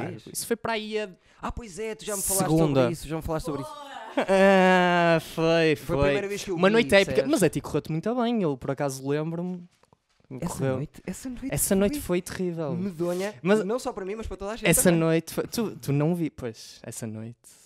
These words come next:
Speaker 2: Eu
Speaker 1: essa
Speaker 2: não vi o
Speaker 1: noite.
Speaker 2: fim, eu não vi o fim, eu tive que
Speaker 1: Fui
Speaker 2: ir
Speaker 1: eu,
Speaker 2: embora.
Speaker 1: foi o João Moreira, o João Moreira também estava a começar.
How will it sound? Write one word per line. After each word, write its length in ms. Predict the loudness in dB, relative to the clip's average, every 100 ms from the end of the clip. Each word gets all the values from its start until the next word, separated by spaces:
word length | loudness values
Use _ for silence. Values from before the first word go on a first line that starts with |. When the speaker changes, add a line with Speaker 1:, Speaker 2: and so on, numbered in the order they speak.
| -14
Speaker 2:
Eu 60 | -10
Speaker 1:
essa 100 | -6
Speaker 2:
não 60 |
vi 60 | -6
o 40 |
Speaker 1:
noite. 140 | -6 -6
Speaker 2:
fim, 200 | -10 -10 -16
eu 140 | -12 -8
não 160 | -6
vi 140 | -6 -8
o 20 |
fim, 100 | -8
eu 60 | -10
tive 120 | -12
que 120 | -4
Speaker 1:
Fui 100 | 0
Speaker 2:
ir 100 | 4
Speaker 1:
eu, 100 | 6 4
Speaker 2:
embora. 120 | 2
Speaker 1:
foi 120 | -2
o 20 |
João 180 | 0 -4
Moreira, 400 | -2 -2 -2 -4
o 40 |
João 140 | -6 -8
Moreira 280 | -8 -8 -8
também 180 | -10
estava 220 | -8 -8 -10
a 40 |
começar. 480 | -12 -12 -10 -10